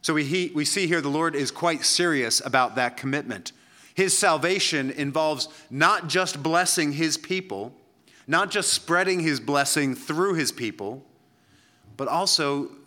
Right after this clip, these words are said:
judgment on the enemies of his people. Of, of course, Pharaoh, the king of Egypt, learned that lesson the hard way.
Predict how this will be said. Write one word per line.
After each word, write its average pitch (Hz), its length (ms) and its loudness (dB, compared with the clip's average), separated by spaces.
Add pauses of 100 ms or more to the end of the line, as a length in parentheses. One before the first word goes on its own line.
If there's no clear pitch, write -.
(120)
judgment 127 760 -4 (140)
on 131 160 -2
the 139 160 2
enemies 143 420 0
of 101 80 -6
his 104 140 -4
people. 90 440 -14 (1080)
Of, 151 80 -6
of 156 160 -2
course, 170 240 2
Pharaoh, 156 340 2
the 131 100 -4
king 143 200 -2
of 131 80 0
Egypt, 131 480 -2
learned 135 300 -2
that 127 180 0
lesson 123 300 -2
the 110 80 0
hard 123 280 0
way. 80 280 -14